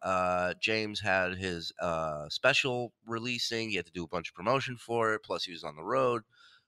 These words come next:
And, you know, I was sick with covid, not on the road. So we're getting our schedule back, but we're definitely doing more episodes. And Mike's gonna be on some, and we're gonna, we're, we're getting back on it. Um, also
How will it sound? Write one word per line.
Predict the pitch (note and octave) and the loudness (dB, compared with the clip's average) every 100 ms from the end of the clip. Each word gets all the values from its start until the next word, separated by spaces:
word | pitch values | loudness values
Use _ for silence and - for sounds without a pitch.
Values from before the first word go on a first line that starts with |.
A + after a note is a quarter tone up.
| _ | _
And, | D2+ D#2 D#2 D2+ D#2 | -6 -4 -4 -6 -10
you | F2+ F#2 | -8 -6
know, | C#2 | -4
I | D2 | -2
was | D#2 - | 0 2
sick | E2+ - | 2 -2
with | D#2 | -2
covid, | C3+ C#3+ A#2+ A2+ | 4 4 4 0
not | A2 C3+ | 2 2
on | B2+ | 2
the | A#2+ | 2
road. | A#2 A2+ G#2+ | 2 2 0
So | - F#2 F#2 F#2 | 2 2 2 0
we're | G2+ A2+ | -4 -4
getting | B2+ C3+ - A#2+ | 2 0 2 4
our | A#2 A2 | 6 6
schedule | - A#2 G#2+ A2+ A2 | 6 4 0 2 2
back, | G#2+ G#2 - | 4 4 4
but | F#2+ | -2
we're | F#2+ | 0
definitely | G#2 G2+ G2+ F#2+ | 2 0 0 -4
doing | F#2+ F#2 F2 E2+ - | -2 -2 -4 -10 -12
more | F#2 F2+ E2 | -4 0 2
episodes. | D#2+ D2+ - E2 D#2 D#2+ | 0 -2 0 2 2 -2
And | C#2 | 0
Mike's | D#2 G#2 - | 4 4 4
gonna | G#2+ F#2+ | -2 -4
be | F2+ | -2
on | F2+ E2+ D#2+ | -2 -2 -4
some, | F#2 E2+ D#2+ | -4 -2 -4
and | D2 - _ - - _ | -10 -20 _ -20 -20 _
we're | - F2 | 0 4
gonna, | F#2+ F2+ - | 6 4 2
we're, | F2+ F#2+ - | 2 0 0
we're | G2 | 0
getting | F#2+ A2+ G2+ | 4 2 6
back | G#2+ G#2 G#2 | 8 8 8
on | F2+ C#2+ | 6 4
it. | - _ _ _ _ | -4 _ _ _ _
Um, | D#2 D#2+ D#2+ D#2 D2+ | 0 2 2 0 0
also | - D3 - C#3+ C3+ C3 | 6 6 6 6 6 4